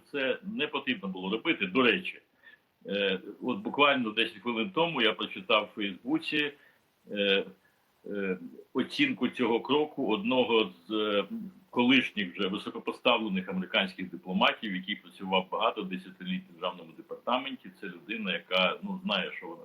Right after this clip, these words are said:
говорить. Він назвав це суцільною ганьбою.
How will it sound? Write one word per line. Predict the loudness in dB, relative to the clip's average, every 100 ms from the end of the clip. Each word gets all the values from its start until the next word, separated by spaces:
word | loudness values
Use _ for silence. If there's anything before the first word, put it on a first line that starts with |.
| -20 -20 -20 _ _ _ _ _ _
говорить. | -4 2 4 2 -4 -10
Він | -6 2 2 2
назвав | -2 4 4 4 -2
це | 0 0
суцільною | 0 -8 0 0 0 0 0 0
ганьбою. | 0 -2 -4 -20